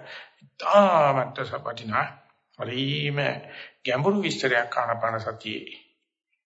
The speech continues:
පිළිබඳව සඳහන් කරලා තියෙනවා. ඒක මේ සූත්‍ර පිටක පමණක් කියවන අයට හම්බ වෙන්නේ නැහැ. නමුත් ඒකේ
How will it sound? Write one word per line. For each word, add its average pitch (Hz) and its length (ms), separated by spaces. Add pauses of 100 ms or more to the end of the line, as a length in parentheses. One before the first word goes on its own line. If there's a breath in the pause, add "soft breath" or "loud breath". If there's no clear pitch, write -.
(160)
පිළිබඳව 151 440
සඳහන් 110 420
කරලා 104 240
තියෙනවා. 123 440 (580 loud breath)
ඒක 127 240 (160)
මේ 107 340 (400)
සූත්‍ර - 360
පිටක 113 260
පමණක් 117 380
කියවන 107 240
අයට 110 240
හම්බ 117 260
වෙන්නේ 98 300
නැහැ. 120 300 (580 loud breath)
නමුත් 135 380
ඒකේ 123 400